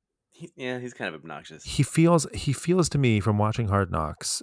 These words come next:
Speaker 2: and again, like, you, you only see what they let you see.
Speaker 1: Mm-hmm.
Speaker 2: But God, it sure, like, when Gruden starts talking all of his, his,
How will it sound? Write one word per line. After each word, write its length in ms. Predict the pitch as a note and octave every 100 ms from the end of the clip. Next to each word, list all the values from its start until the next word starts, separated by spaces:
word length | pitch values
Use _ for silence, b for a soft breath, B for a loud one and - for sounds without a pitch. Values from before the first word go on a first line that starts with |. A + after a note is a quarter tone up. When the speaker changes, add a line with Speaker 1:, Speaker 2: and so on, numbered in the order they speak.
| -
Speaker 2:
and 120 | G2
again, 280 | F#2 G#2 F2
like, 220 | F2 F#2+
you, 140 | A2+ -
you 140 | A2+
only 180 | A2 A#2
see 220 | - A2
what 140 | G#2+
they 120 | A2 G2+
let 160 | G2
you 120 | G2
see. 440 | G2 - G#2+ D2+ - - _ -
Speaker 1:
Mm-hmm. 280 | F#2+ F2 D#2+ _ _ _ _ _ -
Speaker 2:
But 260 | A2 -
God, 220 | - C3 B2
it 100 | -
sure, 480 | - G#3+ G#3+ C#3+ -
like, 220 | B2 A#2
when 220 | C3 B2
Gruden 540 | G#2+ C3+ F#3 G3+ G3+ F#3 _ _ _
starts 360 | - F#3 - -
talking 420 | - E3+ E3 E3+
all 160 | E3
of 80 | E3
his, 240 | D#3+ C#3+ C3+
his, 240 | C3+ C3